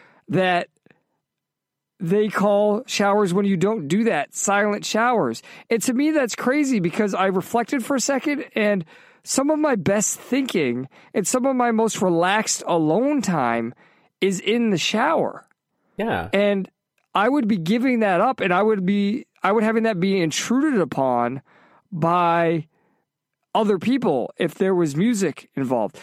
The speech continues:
Speaker 1: And I'm not gonna lie, like, every once in a while I've done it. Mainly actually since I moved to my new place, right? Since we
Speaker 2: Yeah.
Speaker 1: bought this place, 'cause we have such, like, a big bathroom and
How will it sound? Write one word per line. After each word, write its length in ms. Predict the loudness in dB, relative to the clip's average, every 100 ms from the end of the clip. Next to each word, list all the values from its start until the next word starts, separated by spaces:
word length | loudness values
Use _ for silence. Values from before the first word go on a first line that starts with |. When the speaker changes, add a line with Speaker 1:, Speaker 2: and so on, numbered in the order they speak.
| -8
Speaker 1:
And 100 | -2
I'm 80 | 0
not 100 | 0
gonna 160 | 0 2
lie, 200 | 2 2
like, 240 | 0 0
every 260 | 0 2 2
once 360 | 2 0 0
in 40 | 0
a 80 | 2
while 320 | 2 2 2
I've 160 | 0
done 200 | 0 0
it. 200 | 0 -4 -10 _ _ _ _ -20 -6
Mainly 440 | 0 0 2 2
actually 260 | 2 0 -2
since 200 | -2 -2
I 60 | 0
moved 220 | 0 -2
to 60 | -2
my 140 | 0
new 160 | 0 -2
place, 540 | -2 -2 -4 -12 -18 _ -12 -4
right? 160 | -2
Since 180 | -2 -2
we 60 | -2
Speaker 2:
Yeah. 40 |
Speaker 1:
bought 220 | 0 -2 -2
this 140 | -6
place, 380 | -4 -4 -6 -12 -20 -20 _ _ _ _
'cause 220 | -4 -2
we 140 | 0 0
have 160 | 0
such, 200 | 0 -2
like, 140 | 0 -2
a 80 | 0
big 240 | 0 0
bathroom 520 | 0 0 0 0 0
and 260 | 0 -2 -6